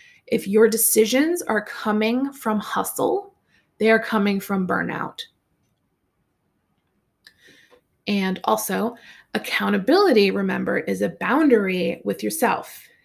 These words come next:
an expectation that you will follow through on a promise you made to you about your goals and dreams. But you're also in charge of setting those goals and expectations, and you need to be reasonable and balanced with yourself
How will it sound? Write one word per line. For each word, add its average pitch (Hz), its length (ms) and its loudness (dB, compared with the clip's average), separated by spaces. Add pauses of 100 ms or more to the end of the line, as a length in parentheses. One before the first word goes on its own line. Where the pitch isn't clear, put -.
an - 140 -8
expectation 240 800 2
that 220 80 -2
you - 80 -2
will 185 100 -2
follow 202 380 0
through 247 200 6
on 254 80 2
a 262 60 0
promise 202 560 -4
you 185 200 -2
made 240 300 2
to 262 100 -4
you 254 540 4 (340)
about 208 220 2
your 220 100 2
goals 190 300 -4
and 185 100 -6
dreams. - 520 -10 (680)
But 220 60 2
you're 226 120 6
also 262 220 2
in 269 80 2
charge 247 320 0
of 226 100 2
setting 240 360 2
those 220 160 -2
goals 196 240 -6
and 196 80 -4
expectations, 196 880 -6
and 208 160 -2
you 208 80 0
need 208 160 -2
to - 100 -8
be 208 160 -2
reasonable 247 880 4
and 202 220 -2
balanced 196 580 -4
with - 180 -10
yourself - 560 -10